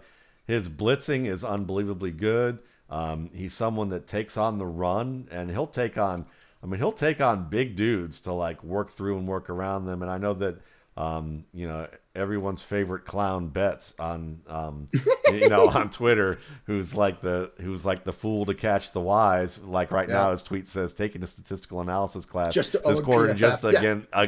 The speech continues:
Speaker 1: once again, own P F F."
Speaker 2: Yeah.
Speaker 1: You know, so, so Betts was br-, showing some Mike Hilton stuff, y-, you know, as well, and talking about how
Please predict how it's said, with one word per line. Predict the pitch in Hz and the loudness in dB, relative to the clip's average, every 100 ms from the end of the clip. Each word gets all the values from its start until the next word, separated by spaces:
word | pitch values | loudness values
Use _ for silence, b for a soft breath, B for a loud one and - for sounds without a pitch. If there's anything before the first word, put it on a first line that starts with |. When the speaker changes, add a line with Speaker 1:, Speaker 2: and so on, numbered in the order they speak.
| 104 | 4
Speaker 1:
once | 139 202 196 | 4 4 2
again, | 120 110 131 123 107 | 2 6 8 8 2
own | 92 95 90 | -4 -6 -10
P | 85 85 | -10 -8
F | 85 78 | -8 -6
F." | 69 | -4
Speaker 2:
Yeah. | 151 - - - | -4 -4 -8 0
Speaker 1:
You | 117 | 6
know, | 107 98 B | 6 6 B
so, | - 151 143 127 B B B | -2 8 10 8 B B B
so | - 139 | -2 2
Betts | 123 147 170 175 | 4 6 4 4
was | 135 98 | -2 -4
br-, | 90 - | -8 -10
showing | - 117 107 | -2 2 2
some | 98 101 | -2 -4
Mike | 95 95 | -2 -2
Hilton | - 101 87 | -2 -4 -4
stuff, | 82 - 90 85 - - _ | -8 0 2 2 -4 -16 _
y-, | 90 87 | -20 -8
you | 98 | -4
know, | 92 87 | -2 -2
as | 85 80 | -4 -2
well, | 95 98 90 | 2 4 4
and | 85 82 | 0 -2
talking | 95 90 92 | -4 -4 -6
about | 85 85 82 | -4 -4 -4
how | 82 90 85 80 | -4 -2 -2 -4